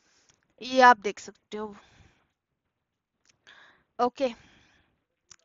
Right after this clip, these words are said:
इसमें, अ, epiglottis में एग्जांपल दे रखा है।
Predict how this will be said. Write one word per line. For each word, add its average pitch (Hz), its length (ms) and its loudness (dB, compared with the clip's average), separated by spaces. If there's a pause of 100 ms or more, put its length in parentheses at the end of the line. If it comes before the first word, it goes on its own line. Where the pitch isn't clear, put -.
(1160)
इसमें, 277 680 -8 (160)
अ, 233 300 -10 (200)
epiglottis 247 720 -4
में 247 180 -14
एग्जांपल 220 460 -8
दे 196 140 -10
रखा - 400 -18
है। - 80 -16